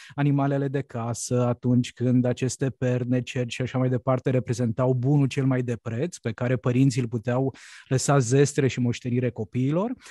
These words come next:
după care lucrurile într-adevăr s-au schimbat și pământul a devenit din ce în ce mai important, iar în zilele noastre, cu câteva excepții și probabil că noi doi,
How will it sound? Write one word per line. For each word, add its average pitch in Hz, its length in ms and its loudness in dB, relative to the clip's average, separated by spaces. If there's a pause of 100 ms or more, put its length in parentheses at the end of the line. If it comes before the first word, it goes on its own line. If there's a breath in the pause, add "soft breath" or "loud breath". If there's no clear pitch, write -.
(200 loud breath)
după 156 180 0
care 165 180 4
lucrurile 160 280 2
într-adevăr 147 440 0
s-au 139 180 -2
schimbat 131 500 -2
și - 140 -6
pământul 139 580 2
a 131 60 2
devenit 123 340 -2
din 120 160 -2
ce 123 160 -6
în 120 80 -2
ce 117 140 -8
mai 120 160 0
important, 117 640 -2
iar 165 180 2
în 180 220 4
zilele 170 380 0
noastre, 147 460 -2
cu 175 180 -4
câteva 143 420 2
excepții 143 520 -2
și 127 140 -8
probabil 127 320 -2
că 135 140 -2
noi 131 180 4
doi, 135 300 0